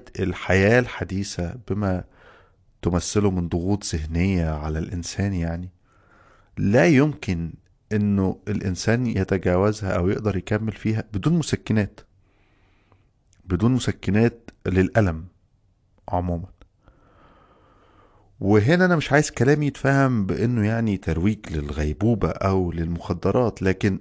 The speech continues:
ببساطة شديدة أي حاجة، يعني، لو زاد استخدامها عن الحد هيبقى مضرة. يعني، أنت لو فضلت، الزيت الزيتون مش مضر، لكن لو فضلت كل يوم تاكل بزيت، تمام، هيجيلك كوليسترول،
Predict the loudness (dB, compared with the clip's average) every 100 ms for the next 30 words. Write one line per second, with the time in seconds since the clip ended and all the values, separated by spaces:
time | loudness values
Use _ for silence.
0 | -6 -6 -4 -2 -2 -4 -2 0 2 2
1 | 2 0 -2 -2 -2 -4 -4 -6 -6 -6
2 | -6 -8 -6 -4 2 2 2 0 -6 -2
3 | -2 0 -2 -2 -4 0 2 2 2 0
4 | 2 2 2 0 -8 -10 -10 -10 -8 -6
5 | -6 -6 -12 -14 -12 -14 -20 _ _ _
6 | _ _ _ -6 -4 0 2 4 4 2
7 | -2 -4 -2 -2 -2 -4 -4 -4 0 0
8 | 0 -2 -2 0 2 2 0 -6 -4 -4
9 | -2 -4 -6 -4 0 2 2 2 0 -2
10 | -2 -2 0 2 0 -2 -12 -16 -18 -20
11 | _ _ -2 0 0 2 0 2 0 0
12 | -4 -8 0 2 4 2 -4